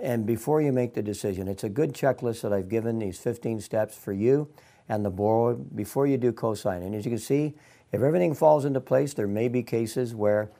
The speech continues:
where it is okay to co-sign, but I'd say most of the time it's best not to.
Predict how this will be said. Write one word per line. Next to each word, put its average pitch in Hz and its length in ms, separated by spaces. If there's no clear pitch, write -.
where 110 300
it 117 120
is 139 180
okay 113 320
to 107 80
co-sign, 101 540
but 107 140
I'd 120 100
say 110 160
most 120 320
of 120 80
the 104 80
time 98 480
it's 107 160
best 107 260
not 98 280
to. 87 240